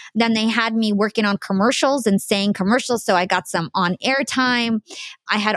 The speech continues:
online radio shows on the side. So I was getting reps in, learning how to interview. I was interviewing music artists. So it was very different from what I do now, but I still figured out how to talk on a mic and get the confidence to do that.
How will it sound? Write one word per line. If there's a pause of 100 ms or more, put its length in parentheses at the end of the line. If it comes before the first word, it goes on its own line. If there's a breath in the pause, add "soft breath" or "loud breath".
online
radio
shows
on
the
side.
So
I
was
getting
reps
in,
learning
how
to
interview.
I
was
interviewing
music
artists.
So
it
was
very
different
from
what
I
do
now,
but (280)
I
still (240 loud breath)
figured
out
how
to
talk
on
a
mic (360 loud breath)
and
get
the
confidence
to
do
that.